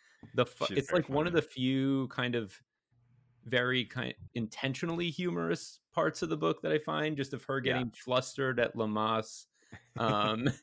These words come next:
Speaker 1: <laughs> you know,
Speaker 2: Being a
Speaker 1: not
Speaker 2: badass.
Speaker 1: deferring to her and, like, getting on the phone and being like, "Uh, bu-, bu-, bu-, bu-, bu-, bu-, what's
Speaker 2: <laughs>
Speaker 1: happening?"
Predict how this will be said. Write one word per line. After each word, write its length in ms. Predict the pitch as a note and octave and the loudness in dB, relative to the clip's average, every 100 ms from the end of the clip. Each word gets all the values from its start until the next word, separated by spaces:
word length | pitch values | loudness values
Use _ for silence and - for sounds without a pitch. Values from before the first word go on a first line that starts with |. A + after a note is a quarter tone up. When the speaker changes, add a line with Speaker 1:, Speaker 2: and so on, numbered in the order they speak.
| - | -20
Speaker 1:
<laughs> 220 | - _ | -20 _
you 180 | - C3+ | -2 2
know, 280 | - A#2+ A#2+ | 2 4 4
Speaker 2:
Being 80 | A#2+ | 6
a 60 | G2+ | 6
Speaker 1:
not 220 | F#2 G#2+ | 6 8
Speaker 2:
badass. 200 | F2 E2+ | 6 2
Speaker 1:
deferring 400 | B2+ - C3+ C#3 | -2 2 2 4
to 80 | D#3 | 4
her 140 | C#3 | 6
and, 100 | C3+ B2+ | 6 4
like, 120 | A#2 | 2
getting 240 | D#3 C#3 C#3+ | 4 6 6
on 120 | C3+ | 4
the 100 | C3+ - D#3 | 2 2 8
phone 520 | D#3 D#3 D#3 D#3+ D3+ | 10 10 8 8 6
and 100 | D3+ | 6
being 140 | D3 | 6
like, 220 | C#3 C3+ - - | 6 4 2 6
"Uh, 100 | A4 | 10
bu-, 20 | |
bu-, 140 | G#4+ G#4+ - | 10 8 6
bu-, 280 | A#4 G#4+ A4 - - | 8 10 8 6 8
bu-, 80 | G#4+ | 8
bu-, 180 | G#4+ - - G#4 | 8 4 4 6
bu-, 140 | G#4 G4 | 8 4
what's 160 | G#4 | 6
Speaker 2:
<laughs> 0 | |
Speaker 1:
happening?" 560 | - A4+ G#4+ F4+ - | 8 8 6 0 0